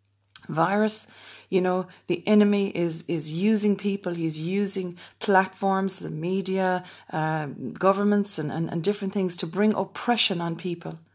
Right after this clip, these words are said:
and, and to try and keep them bound and to try and mask or, or, or prevent, uh, you know, people from, from being able to freely express and, and freely, uh, be identified as individuals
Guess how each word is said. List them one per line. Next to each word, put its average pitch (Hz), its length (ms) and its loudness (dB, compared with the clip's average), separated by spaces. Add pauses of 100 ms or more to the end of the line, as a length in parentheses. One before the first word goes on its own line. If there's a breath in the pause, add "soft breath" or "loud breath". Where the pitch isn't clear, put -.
(420 soft breath)
and, 170 160 -2
and 170 160 -2
to 170 100 -4
try 208 300 6
and 202 120 4
keep 202 280 -2
them 180 120 0
bound 175 320 4
and 175 160 -4
to 180 80 -4
try 196 300 2
and 185 160 0 (300 loud breath)
mask 190 760 6 (320 loud breath)
or, 185 260 4
or, 180 220 2
or 175 120 2
prevent, 190 840 2 (300 loud breath)
uh, 175 480 4
you 180 140 0
know, 175 320 0 (180)
people 220 480 0
from, 175 320 -2
from 175 220 -2
being 180 160 0
able 185 260 4
to 175 180 -2
freely 226 540 0
express - 960 -2 (420 loud breath)
and, 185 140 -2
and 180 200 0
freely, 208 560 2 (340 loud breath)
uh, 170 300 2
be 196 180 0
identified 185 760 2
as 170 160 0
individuals 196 1040 2